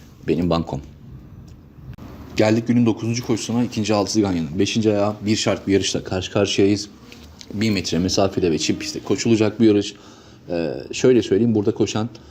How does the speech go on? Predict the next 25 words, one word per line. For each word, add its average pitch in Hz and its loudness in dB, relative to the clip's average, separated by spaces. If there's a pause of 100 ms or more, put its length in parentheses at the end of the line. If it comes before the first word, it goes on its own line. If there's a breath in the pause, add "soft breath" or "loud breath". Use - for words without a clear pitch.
(240 loud breath)
birçok 110 0
tayı 95 4
ilerleyen 98 2
dönemde 98 0 (360 loud breath)
kısa 101 0
vadeli 82 2
grup 101 2
yarışlarda 90 2
göreceğiz. 92 0
Öncelikle 92 -2
bunun 98 -2
altını 87 -4
çizeyim. 98 0
Burada 92 2
potansiyelli 92 0 (420 loud breath)
isimler 110 -2
yarışacaklar. 110 2 (480 loud breath)
Ee, 92 -4
ilk 123 2
sıraya 104 4
bir 110 6
numaralı 90 -2
Akatahan'ı 95 -4
koyacağım. 82 -2 (460 loud breath)
Akatahan, 113 0